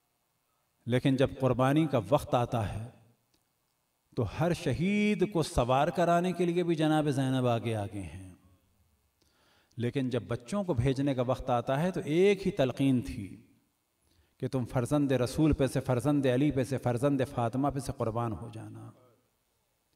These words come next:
देखो, अगर मामू इजाज़त भी ना दें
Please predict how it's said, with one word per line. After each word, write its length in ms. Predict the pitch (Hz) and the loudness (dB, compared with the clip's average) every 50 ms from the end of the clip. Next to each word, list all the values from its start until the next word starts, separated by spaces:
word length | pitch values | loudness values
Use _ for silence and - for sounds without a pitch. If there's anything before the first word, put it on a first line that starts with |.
| _ _ _ _ _ _ _ _ _ _ _ _ _ _ _ _ _ _ _ _ _ _ _ _ _ - | _ _ _ _ _ _ _ _ _ _ _ _ _ _ _ _ _ _ _ _ _ _ _ _ _ -2
देखो, 340 | 120 117 175 202 196 180 190 | 2 6 6 6 8 8 8
अगर 260 | 185 170 160 165 151 | 8 8 8 6 4
मामू 420 | 135 131 135 139 147 160 165 156 147 135 | 4 4 2 2 4 4 2 0 0 0
इजाज़त 460 | 127 - 147 156 175 190 190 226 202 | 0 2 4 6 6 6 6 4 2
भी 180 | 175 170 165 | 2 0 0
ना 180 | 147 143 139 139 | 0 2 0 0
दें 360 | 127 151 165 185 202 226 277 | 0 2 2 2 2 2 0